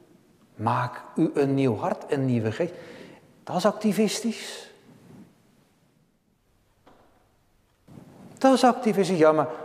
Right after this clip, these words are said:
dat is waar. On-, ons hart is verd-, ons, ons verstand is verduisterd. Onze wil is afgekeerd van God. Maar de Heer blijft u, jou en mij wijzen op onze verantwoordelijkheid. Of we nou de Heere dienen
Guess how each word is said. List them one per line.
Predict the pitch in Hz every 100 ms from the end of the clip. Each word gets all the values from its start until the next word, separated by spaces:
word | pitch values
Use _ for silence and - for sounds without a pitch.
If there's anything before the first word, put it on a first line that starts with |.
| - - - - - - _ -
dat | 196 214
is |
waar. | 175 185
On-, | 240 226
ons | 233 196
hart | 202
is | 220 214
verd-, | 160 139 -
ons, | 185 -
ons | 214
verstand | 175 - 202 202
is | 233
verduisterd. | 185 131 98 87 - 226 - -
Onze | 202 180
wil | 196 208
is | 269 254
afgekeerd | 220 190 - 165 165 135 -
van | 131
God. | 117 139 - - - - - - - - -
Maar | 180
de | 156
Heer | 147 123
blijft | 127 208 262 - - -
u, | 233 262 247
jou | 190 220 233 247
en | 202 202
mij | 202 202
wijzen | 175 185 180 185
op | 185 -
onze | 180 160 160
verantwoordelijkheid. | 170 170 156 147 202 190 127 123 123 123 -
Of | - 151
we | 127
nou | 123 107 98
de | 92 85
Heere | 123 202 240 240
dienen | 185 208 190 175